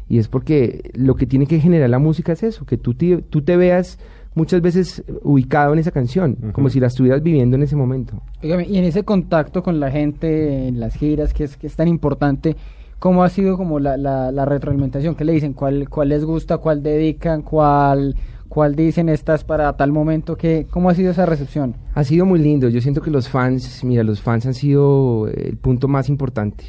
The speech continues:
Speaker 1: y han sido el semáforo de tres colores más claro en mi vida en este momento. Son los que me marcan como la luz verde, la amarilla o la roja. Me dicen, han vuelto favoritas algunas como Perdona,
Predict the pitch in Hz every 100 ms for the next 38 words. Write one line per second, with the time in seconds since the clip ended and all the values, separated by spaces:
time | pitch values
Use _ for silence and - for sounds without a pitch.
0 | - 113 110 127 131 127 123 110 123 123
1 | 131 120 104 101 - - - - - -
2 | 113 117 110 - 120 117 139 139 135 135
3 | 123 143 131 131 127 107 107 113 123 113
4 | 95 - - 113 117 139 120 107 113 117
5 | 123 113 95 104 - - 107 107 113 117
6 | 151 156 139 139 135 131 113 107 110 127
7 | 131 127 107 110 123 110 117 123 123 -
8 | - - - - - 147 151 151 151 147
9 | 143 120 113 131 123 110 113 131 120 117
10 | 101 98 98